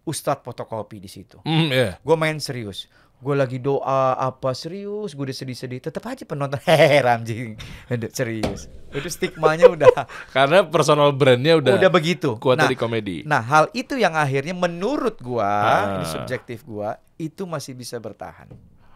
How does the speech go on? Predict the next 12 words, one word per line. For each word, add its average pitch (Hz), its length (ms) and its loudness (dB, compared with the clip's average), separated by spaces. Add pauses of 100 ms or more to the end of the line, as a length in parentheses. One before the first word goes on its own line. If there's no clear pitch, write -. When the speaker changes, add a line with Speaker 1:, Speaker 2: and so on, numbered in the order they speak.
(140)
Speaker 2:
Makanya 123 760 4
alasannya 120 580 0
kenapa 117 460 2
sekarang 143 400 -2
banyak, 113 460 -4 (500)
eh, 101 120 -12
komedi-komedi 113 760 -2
senior, 151 840 4 (280)
Haji 104 280 -6
Bolot 139 540 6
gitu 113 260 -2
ya, 90 60 -8